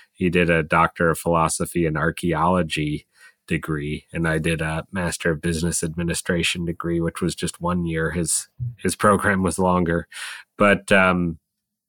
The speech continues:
we, we've obviously stayed, uh, in close touch over the years. Uh, and he did a book called Rowing Blazers, inspired by his rowing career and seeing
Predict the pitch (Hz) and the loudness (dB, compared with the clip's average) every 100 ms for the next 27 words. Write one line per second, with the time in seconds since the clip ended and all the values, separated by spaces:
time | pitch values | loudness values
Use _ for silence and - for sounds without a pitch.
0 | _ - 98 92 82 - _ _ _ _ | _ 2 4 4 2 -4 _ _ _ _
1 | _ _ _ _ - - - _ 90 87 | _ _ _ _ -20 -20 -20 _ 4 4
2 | 82 87 90 87 - 85 - 85 85 80 | 2 0 2 2 2 0 0 0 0 0
3 | 85 80 78 78 - _ - 90 80 - | 0 0 -2 -4 -8 _ -8 -4 -4 0
4 | 87 - - 85 - 90 85 85 82 82 | 0 0 -2 -2 -2 -2 -2 -2 -2 -2
5 | 80 85 - - - - - - 87 85 | 0 -2 -4 -8 -12 -18 -18 -10 -4 -2
6 | 82 80 80 92 87 92 85 95 92 85 | 0 -2 -2 0 2 2 4 4 4 4
7 | 113 120 - - _ _ - 98 85 87 | 4 4 0 -14 _ _ 2 2 4 6
8 | 110 107 101 87 90 90 90 87 87 - | 6 6 2 2 4 4 4 4 4 2
9 | 92 - - 95 95 90 92 87 82 92 | 0 0 4 6 4 4 2 2 4 2
10 | 87 - - _ _ 107 110 107 98 90 | 2 -2 -8 _ _ 4 6 6 4 2
11 | 92 87 85 87 82 - - _ _ 95 | 2 2 4 2 0 -6 -20 _ _ 0
12 | 92 - 98 95 90 90 85 | 0 2 4 4 4 0 -4